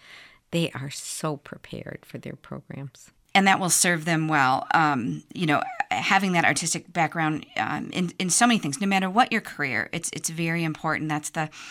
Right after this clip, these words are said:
Speaker 2: hence the, you know, addition to the, uh, to the, to the stem, um, acronym, the addition of A for art,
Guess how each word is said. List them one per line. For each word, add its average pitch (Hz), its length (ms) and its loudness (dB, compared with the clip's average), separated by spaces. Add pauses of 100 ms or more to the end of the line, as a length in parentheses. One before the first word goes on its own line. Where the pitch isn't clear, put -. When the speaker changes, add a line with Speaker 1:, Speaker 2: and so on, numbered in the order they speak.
(120)
Speaker 2:
hence - 280 2
the, 160 260 -2
you 170 80 -2
know, 165 100 0
addition 160 460 0
to 156 140 -6
the, - 140 -14
uh, 165 180 -2 (100)
to 175 120 -2
the, 165 220 -4 (140)
to 185 100 -4
the 160 80 -6
stem, 165 720 0 (400)
um, 156 360 -2
acronym, 147 640 0 (300)
the 175 120 -4
addition 170 340 0
of 151 220 -2
A 160 240 -2
for - 260 -4
art, 156 320 -2